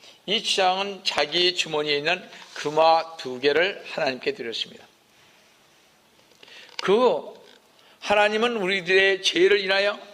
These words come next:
하나밖에 없는 독생자를 주셨다는 말에 감동하였습니다. 이 주장은 자기가 갖고 있던 담요를 하나님께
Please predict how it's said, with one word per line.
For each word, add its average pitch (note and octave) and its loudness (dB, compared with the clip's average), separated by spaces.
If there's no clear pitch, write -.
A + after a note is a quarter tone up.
하나밖에 G#3+ 2
없는 G3 -2
독생자를 E3 -2
주셨다는 D3+ -4
말에 D#3 0
감동하였습니다. B2+ -6
이 A3+ 0
주장은 G#3 -2
자기가 F#3 0
갖고 F#3 0
있던 G#3 -2
담요를 E3 -2
하나님께 G#3+ -2